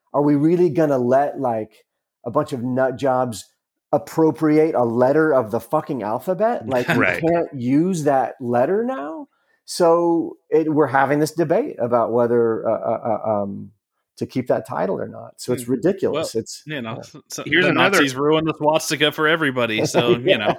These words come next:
Speaker 1: Yes.
Speaker 2: An idea you may not have considered, and I will submit to you now, is keep the Q name, but also insert just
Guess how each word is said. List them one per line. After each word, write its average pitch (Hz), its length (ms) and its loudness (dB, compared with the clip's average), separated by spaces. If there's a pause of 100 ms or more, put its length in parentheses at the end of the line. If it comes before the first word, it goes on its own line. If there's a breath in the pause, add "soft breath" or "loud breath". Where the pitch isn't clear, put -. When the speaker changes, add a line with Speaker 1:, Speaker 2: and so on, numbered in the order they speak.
Speaker 1:
Yes. - 300 -4 (140)
Speaker 2:
An 143 140 2
idea 165 380 4
you 180 200 -4
may 165 180 -4
not 147 240 -2
have 123 140 -4
considered, 92 480 -2
and 95 100 -4
I 90 80 2
will 92 160 -2
submit 90 300 -8
to - 100 -14
you 98 80 -8
now, 82 240 -12 (600 soft breath)
is 107 380 2 (140)
keep 208 180 -4
the 214 80 -6
Q 135 240 -4
name, - 380 -8 (240)
but 131 180 0
also 123 680 2
insert 220 580 0
just 185 400 -2